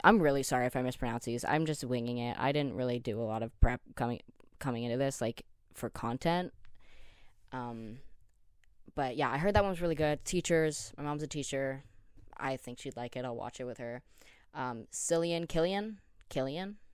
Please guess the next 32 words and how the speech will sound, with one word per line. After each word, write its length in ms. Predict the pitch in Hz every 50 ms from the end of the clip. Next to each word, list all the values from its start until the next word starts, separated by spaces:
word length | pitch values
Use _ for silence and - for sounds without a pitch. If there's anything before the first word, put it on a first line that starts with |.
| - - _ _ -
Is 100 | - 147
it 100 | 180 190
Killian? 460 | - - 208 214 233 240 247 262 254 - _ _ _ _ _ - - - -
This 160 | - 208 202
one 100 | 269 262
I 100 | 233 196
am 160 | - 123 143 139
gonna 120 | 131 123
check, 260 | - - 131 113 117 -
'cause 100 | 139 143
I 120 | - 165
feel 180 | 165 - 185 190
like 220 | 196 196 185 - -
I'm 140 | - 151 160
gonna 120 | 160 151
say 200 | 147 - - 143
his 120 | 131 123 131
name 200 | 131 127 120 123
a 40 | 120
lot, 460 | 120 117 110 110 117 139 156 165 - _ _ _ _ -
and 160 | 135 131 123
I'm 60 | 123
gonna 160 | 127 127 123
get 180 | - 131 - -
slaughtered 560 | - - - - - 127 117 107 104 92 -
if 120 | 107 -
I 100 | - 92
don't 220 | 104 92 90 76 - _ _ _ - - - _ _ _ _ _ _
say 340 | - - - - 110 107 110
it 120 | 78 -
right. 460 | - 80 80 73 73 85 - - - - - - _ _ _ _ _ _ _ _ _ _ _ _ _ _ _ _ _ _ - - - _ _ - - - _ _ _ _ _ _ _ _ _ - -
Uh, 300 | 131 131 127 123 117 113